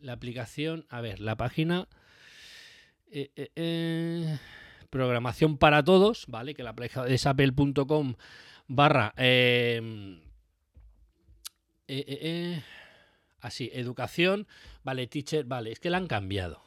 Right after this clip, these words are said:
vale, por eso, por eso no la encontraba, la han cambiado. Bueno, simplemente con que pongáis Apple, eh, eh, programación para todos, os saldrá,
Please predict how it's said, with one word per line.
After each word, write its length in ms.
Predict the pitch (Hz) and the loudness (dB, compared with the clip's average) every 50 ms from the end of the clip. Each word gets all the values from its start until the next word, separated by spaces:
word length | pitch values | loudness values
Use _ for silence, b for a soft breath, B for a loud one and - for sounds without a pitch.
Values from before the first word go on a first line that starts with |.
| _ _ _ | _ _ _
vale, 260 | - 92 87 85 - _ _ _ _ | -14 -12 -12 -12 -14 _ _ _ _
por 160 | 98 101 117 | -14 -12 -12
eso, 340 | 113 - - 147 139 - - _ | -10 -8 -8 -8 -8 -10 -12 _
por 160 | - - 117 | -16 -14 -14
eso 160 | 113 - 135 | -14 -12 -12
no 120 | 131 123 113 | -10 -10 -10
la 80 | 107 | -12
encontraba, 460 | 92 82 82 78 78 90 90 85 85 | -12 -16 -18 -18 -16 -16 -14 -14 -14
la 80 | 90 113 | -12 -14
han 80 | 123 117 | -12 -12
cambiado. 360 | 104 87 90 92 90 80 B B B B B B B B B B | -12 -12 -12 -12 -14 -14 B B B B B B B B B B
Bueno, 160 | 165 156 156 | -2 -2 -2
simplemente 560 | 147 196 196 226 214 208 202 185 214 214 208 175 | 0 0 2 2 2 2 0 0 0 0 0 0
con 160 | 180 160 147 | 0 0 2
que 120 | 156 156 | 2 2
pongáis 460 | 143 143 143 143 160 160 151 - - B B B B B B B - | 2 2 0 2 2 2 2 0 -2 B B B B B B B -2
Apple, 540 | 151 151 151 - 156 151 151 143 139 135 135 | 0 0 2 4 4 6 6 6 4 2 0
eh, 240 | 131 131 127 127 131 127 | 0 0 -2 -2 -2 0
eh, 600 | 139 135 131 131 123 123 123 120 120 117 110 107 - | 0 0 2 2 0 0 0 -2 -2 -4 -4 -6 -6
programación 540 | - 135 135 135 135 131 117 143 156 160 151 | -4 -2 -2 -2 -2 -2 0 0 0 2 4
para 220 | 185 170 165 156 | 4 4 4 4
todos, 360 | 139 160 165 170 196 190 - | 2 0 -2 -2 -4 -6 -8
os 120 | 147 - - | -10 -10 -10
saldrá, 360 | 107 101 92 98 95 92 | -10 -10 -8 -8 -10 -10